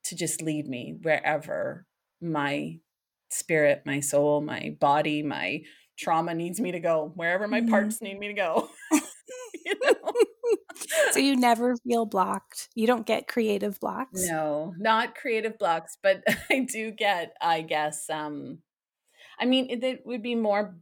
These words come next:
Speaker 1: blocked in my, the productivity part of it. Like, I wish I could produce more, um,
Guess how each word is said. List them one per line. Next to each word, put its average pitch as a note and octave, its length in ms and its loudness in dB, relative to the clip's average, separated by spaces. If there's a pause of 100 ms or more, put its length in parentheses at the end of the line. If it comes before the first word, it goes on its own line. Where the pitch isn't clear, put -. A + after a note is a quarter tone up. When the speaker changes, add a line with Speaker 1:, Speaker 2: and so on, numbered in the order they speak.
Speaker 1:
blocked F3 480 2
in E3 220 -4
my, D#3 280 -2
the D#3+ 80 -4
productivity E3+ 1040 -4
part C4+ 340 -4
of C4+ 140 -6
it. E4 300 -4 (160)
Like, E3+ 340 -2 (560)
I C#4 100 6
wish C4+ 300 -2
I C4+ 100 0
could A#3 320 -6
produce G#3 880 -4 (180)
more, E3+ 800 2 (440)
um, E3+ 400 0